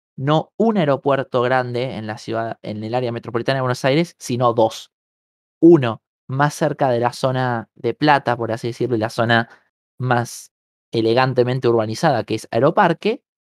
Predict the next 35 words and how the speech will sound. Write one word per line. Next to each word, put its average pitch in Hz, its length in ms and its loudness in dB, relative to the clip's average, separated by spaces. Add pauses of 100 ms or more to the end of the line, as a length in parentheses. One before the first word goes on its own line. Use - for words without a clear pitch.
(140)
y 156 180 4
uno 160 360 4
más 131 280 -4
grande, 131 580 0 (280)
Ezeiza 127 460 -2
en 117 80 -8
zona 101 240 -4
sur. - 300 -8 (800)
Porque 131 200 -2
hasta 143 140 -8
ese 143 160 -2
momento 139 360 0
los 131 160 0
aeródromos 135 520 2
estaban 120 360 -2
en 113 160 -4
Morón 123 520 4
y 123 120 -6
en 110 160 -6
Pacheco, - 580 -6 (440)
que 98 80 -10
estaban 107 580 -4
más 110 260 -6
lejos. - 500 -10 (340)
Pero 185 180 2
este 233 220 2
desarrollo 208 560 2
ya 170 80 -10
estamos 180 260 -2
hablando 156 280 0
en 147 40 0
los 139 140 -4
años 131 280 -6
treinta, 131 440 -2
cuarenta. 113 720 0